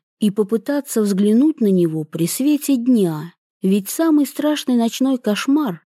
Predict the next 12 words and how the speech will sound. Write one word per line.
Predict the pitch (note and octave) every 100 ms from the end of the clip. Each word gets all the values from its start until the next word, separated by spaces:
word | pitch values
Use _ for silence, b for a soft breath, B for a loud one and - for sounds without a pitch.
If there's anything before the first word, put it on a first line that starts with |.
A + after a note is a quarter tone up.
| _
поутру | G#3 A3 G#3+ E4+ D4+
бледнеет | A3 G#3+ G3+ C4 D#4+ C4+ D#3+ D3 _
и | C4+
тает, | C#4+ - A#3 E3+ D#3 D#3+ - _ _ _
кажется | - F#3+ F3+ F3+ F#3+
не | F3+
настоящим | F3 E3+ - F3 A#3+ D4+ D4 - E3+ D#3 E3
и | F#3+
не | F#3 F3+
столь | - D#4+ D4
уж | C#4+ -
пугающим. | D4 A3 F#3+ D#3 D3+ - - D3 C#3+